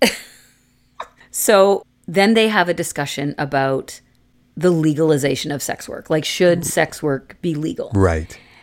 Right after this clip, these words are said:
Speaker 1: And he describes this utopia where it's like,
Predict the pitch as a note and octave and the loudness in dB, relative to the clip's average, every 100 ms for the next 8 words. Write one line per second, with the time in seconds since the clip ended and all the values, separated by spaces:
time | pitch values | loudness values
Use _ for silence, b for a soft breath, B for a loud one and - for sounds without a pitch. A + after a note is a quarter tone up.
0 | _ F3 E3+ E3 E3 D#3 - - - G3 | _ 0 2 2 0 -4 -12 -18 -6 -4
1 | G3 G3+ G3+ F#3+ - _ _ _ - G#3+ | 0 0 -2 -4 -12 _ _ _ -10 -4
2 | - - G3 A3+ G#3+ - G3 - - b | -4 -2 -2 0 -2 2 0 0 -8 b
3 | b b - G3 G#3+ - - C#4 D4 B3+ | b b -8 -4 -4 -4 -2 -2 2 4
4 | E3+ C#3 - - _ _ _ F3+ G3 F#3 | 4 4 -2 -6 _ _ _ 0 2 2
5 | F#3 G#3 F3 E3+ | 0 -2 0 -2